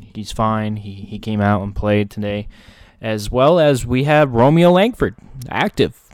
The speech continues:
Got to play some minutes tonight. We're gonna be talking about some stuff like that. Um, the, how, how I break down the, the Celtics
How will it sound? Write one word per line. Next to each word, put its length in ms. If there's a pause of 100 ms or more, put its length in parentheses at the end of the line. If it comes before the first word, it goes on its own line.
(320)
Got 200
to 60
play 140
some 220
minutes 320
tonight. 280
We're 100
gonna 100
be 100
talking 300
about 240
some 160
stuff 260
like 200
that. 200 (420)
Um, 400 (400)
the, 180
how, 220
how 200
I 40
break 200
down 260
the, 260
the 120
Celtics 560